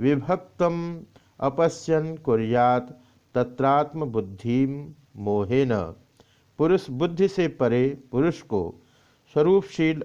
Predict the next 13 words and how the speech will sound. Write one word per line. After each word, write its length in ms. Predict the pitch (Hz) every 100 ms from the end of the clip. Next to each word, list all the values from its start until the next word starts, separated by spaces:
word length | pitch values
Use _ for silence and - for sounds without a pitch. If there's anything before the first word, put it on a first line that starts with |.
| -
और 200 | 120 -
अविद्या 480 | 120 127 139 147 170
आदि 400 | - 131 107 113
क्लेश 360 | 113 131 156 160
से 380 | - 95 90 - _ _ -
अलग 260 | 135 165 151
न 260 | 123 143
देखता 460 | 147 147 147 151 143
हुआ 440 | 120 120 101 101 - _ _ -
मोह 500 | 107 131 143 139 151 -
अविद्या 540 | 107 123 120 120 151 151
से 240 | 151 98
बुद्धि 580 | 87 143 131 131 101